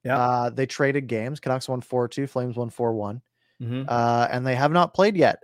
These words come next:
Speaker 2: at least according to my control F search on,
Speaker 1: <laughs>
Speaker 2: on the Canucks page.
Speaker 1: No, trust your
Speaker 2: Uh,
Speaker 1: control F. That means we got them four times in the next
Speaker 2: they,
Speaker 1: four months, I
Speaker 2: they
Speaker 1: guess.
Speaker 2: do. Yeah, the Canucks
Speaker 1: Yeah.
Speaker 2: play 'em, uh, this Saturday, uh, then they play 'em in a month,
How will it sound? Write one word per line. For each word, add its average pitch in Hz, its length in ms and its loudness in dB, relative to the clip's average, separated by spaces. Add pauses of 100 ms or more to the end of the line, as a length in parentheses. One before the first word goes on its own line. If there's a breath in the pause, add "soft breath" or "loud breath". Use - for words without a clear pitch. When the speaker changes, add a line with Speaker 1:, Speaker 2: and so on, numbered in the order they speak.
(100)
Speaker 2:
at 131 120 2
least 147 400 0
according 139 420 2
to 139 140 -2
my 127 420 2 (160)
control 127 500 0
F 113 200 -2
search - 580 -6 (100)
on, 110 340 -6 (200)
Speaker 1:
<laughs> - 200 -8
Speaker 2:
on 117 200 -4
the 113 80 -6
Canucks 120 360 -2
page. 107 400 -6 (320)
Speaker 1:
No, 143 120 2
trust 208 280 2
your - 80 4
Speaker 2:
Uh, - 40 2
Speaker 1:
control 147 340 2
F. 120 220 0
That 160 120 6
means 165 160 -4
we 156 60 -2
got 147 140 2
them 127 100 -6
four 170 260 0
times 156 320 -4
in 127 60 -6
the 123 60 -2
next 151 200 4
Speaker 2:
they, - 40 -8
Speaker 1:
four 131 120 -8
months, 143 220 -6
I 135 40 -4
Speaker 2:
they 156 140 6
Speaker 1:
guess. 135 60 -2
Speaker 2:
do. 160 360 6
Yeah, 147 180 6
the 131 80 2
Canucks 143 240 -2
Speaker 1:
Yeah. 98 80 -12
Speaker 2:
play 143 260 8
'em, 131 260 2 (140)
uh, 120 180 -2
this 117 180 -4
Saturday, 165 600 6 (360 soft breath)
uh, 120 180 -2
then 123 120 -4
they 127 80 -4
play 127 140 -2
'em 120 100 -2
in 113 40 -6
a 107 40 -6
month, 147 360 -2